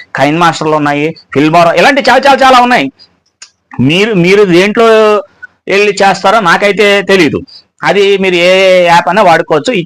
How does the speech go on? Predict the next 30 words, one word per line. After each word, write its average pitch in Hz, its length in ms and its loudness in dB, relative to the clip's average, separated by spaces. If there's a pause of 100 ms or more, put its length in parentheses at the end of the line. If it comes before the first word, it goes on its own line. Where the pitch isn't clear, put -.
చ-, 143 100 -2
కొన్ని 180 220 0
ఫ్రీ 208 240 -2
యాప్ 196 200 0
అయితే 190 220 0 (320)
InShot 190 380 0
యాప్లో 185 280 0 (220)
ఫ్రీ, 170 140 0 (720)
ఫ్రీగా 208 260 2
కాబట్టి 185 340 0
నేను 196 160 -2
ఇదే, 170 160 0 (160)
ఇందులోనే 196 360 0
నేర్చుకున్నాను 180 560 0
అన్ని. 175 220 -2 (340)
ఎడిటింగ్ 175 380 0
ఎలా 170 160 2
చేయాలి, 170 420 0 (440)
<clears throat> 175 260 -4
ఫిల్టర్స్ 135 360 -2
ఎలా 156 180 2
వాడాలి, 165 380 2 (240)
సౌండ్ 147 260 0
ఎలా 165 160 4
పెంచుకోవాలి, 156 580 0 (100)
సౌండ్ 160 260 0
ఎలా 156 120 2
తగ్గించుకోవాలి, 156 580 -2
బ్యాక్‌గ్రౌండ్ 160 520 0
ఏంటి, 147 240 -2